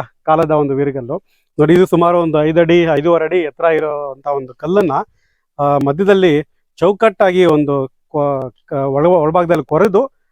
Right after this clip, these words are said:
ಅಲ್ಲಿ ವೀರರನ್ನ ಚಿತ್ರಣ ಮಾಡಿದ್ದಾರೆ. ನೋಡಿ, ಇದು ಎಷ್ಟು ಚೆನ್ನಾಗಿದೆ ಅಂತ ಹೇಳಿದ್ರೆ, ಇದು ಕೂಡ ವಿಜಯನಗರ ಕಾಲದ ವೀರ್ಗಲ್ಲು ಅಂತ ಹೇಳಿದ್ರೆ, ಇಲ್ಲಿ ನಮ್ಗೆ ಸ್ಪಷ್ಟವಾಗಿ ಇಬ್ಬರು ವೀರರು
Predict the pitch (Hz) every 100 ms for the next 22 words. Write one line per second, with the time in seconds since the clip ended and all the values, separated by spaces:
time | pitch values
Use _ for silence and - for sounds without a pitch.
0 | _ 156 208 175 160 165 - 143 190 196
1 | 170 170 175 147 151 156 175 160 139 131
2 | 123 123 131 _ _ _ - 160 196 151
3 | - 208 175 170 196 190 180 165 151 156
4 | 175 151 165 170 143 151 165 160 156 147
5 | 147 143 139 143 151 143 143 127 123 120
6 | 151 - _ _ _ 143 202 202 185 165
7 | - 135 - 196 185 185 156 147 175 170
8 | 135 165 202 160 202